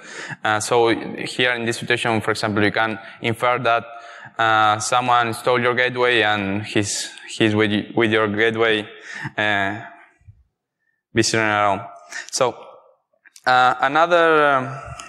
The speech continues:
another module of the analyzer is a brute forcing, brute forcer, uh, which ha-, uh, grab, uh, join requests and join accepts and try to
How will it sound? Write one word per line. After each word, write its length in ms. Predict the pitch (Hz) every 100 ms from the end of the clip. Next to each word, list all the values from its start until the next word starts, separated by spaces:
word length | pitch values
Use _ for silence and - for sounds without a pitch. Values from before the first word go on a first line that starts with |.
| -
another 300 | 123 131 131
module 420 | 139 143 139 123
of 180 | 113 110
the 140 | 113
analyzer 600 | 110 120 131 - 139 139 - - - - - -
is 200 | 123 120
a 160 | 120 117
brute 300 | 110 131 131
forcing, 680 | - 139 - 143 156 180 - - -
brute 200 | - 123
forcer, 460 | - 139 143 156 - - - - - -
uh, 420 | 127 120 120 120
which 280 | 117 127 - 123 139 - - - _ _ - _ _
ha-, 200 | 139 127 -
uh, 240 | 120 113
grab, 380 | 113 131 120 -
uh, 200 | 113 107
join 200 | 151 151
requests 560 | 139 143 143 - - - -
and 140 | 110
join 180 | 110 139
accepts 480 | 131 - 151 151 - -
and 200 | 120 113
try 160 | 113 131
to 280 | 131 131